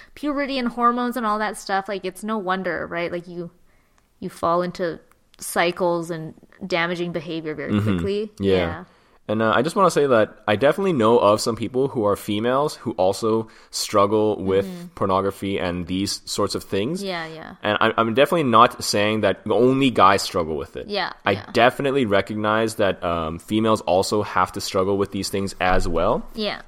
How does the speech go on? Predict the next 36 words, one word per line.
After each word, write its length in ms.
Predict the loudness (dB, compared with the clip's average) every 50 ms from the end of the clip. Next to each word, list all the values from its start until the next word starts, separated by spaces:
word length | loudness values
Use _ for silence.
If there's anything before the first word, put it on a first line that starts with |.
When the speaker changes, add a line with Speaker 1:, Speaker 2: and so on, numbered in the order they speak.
| -20 -12 -4
Speaker 2:
I, 120 | -2 -2 0
I, 320 | 4 4 6 6 6 4
I'm 140 | 4 4 2
just 120 | 2 2 2
saying 180 | 2 0 0
from 140 | 0 0 2
my 140 | 4 4 4
perspective, 640 | 2 -2 -4 2 4 4 4 4 2 -2 -2 -4 -6 -8
Speaker 1:
Yeah. 280 | -6 -4 -4 -4 -2 0 0
Speaker 2:
I 80 | 0
feel 240 | 2 2 4 4 6
like 240 | 6 4 2 0 -4 -20 -20 -20 -20 -8 0 0
it's 160 | 0 0 0
more 400 | 0 0 4 6 8 8 8 6
targeted 560 | 6 4 4 4 4 4 2 0 -2 -2 -2
towards 460 | -4 -4 0 2 2 2 0 0 -2
men, 340 | -4 -4 -4 -4 -6 -8 -10 -12 _ _ _ _ -2
less 280 | 2 4 4 4 4 2
so, 500 | -2 0 2 4 4 4 4 2 0 -4
Speaker 1:
Mm-hmm. 200 | -6 -10 -12 -16 -18 -20 _ _ _ _ -2
Speaker 2:
uh, 320 | 0 0 0 0 -2 -4 -6
females, 720 | -6 -6 -6 -4 -2 -2 -2 -2 -2 -2 -4 -6 -10 _ _ _ -20 _ _ _ _ _ _ -8
you 80 | -8
know, 180 | -6 -8 -8 -12 -14 _ -8
Speaker 1:
Yeah, 260 | -2 0 2 4 4
Speaker 2:
in 60 | 4 4
Speaker 1:
yeah. 60 | 4
Speaker 2:
general. 540 | 4 4 4 4 4 2 -2 -4 -6 -10 -14 _ _ _ _ _ -20 -12 -4
Speaker 1:
Yeah, 160 | 0 2 4 4
and 80 | 4 2
I 40 | 0
think 220 | -2 -6 -8 -8
part 320 | -8 -2 2 4 4 4 2
of 100 | 0 -2
that, 260 | 0 2 2 2 2
honestly, 560 | 0 0 -2 -4 -8 -10 -10 -8 -8 -8 -8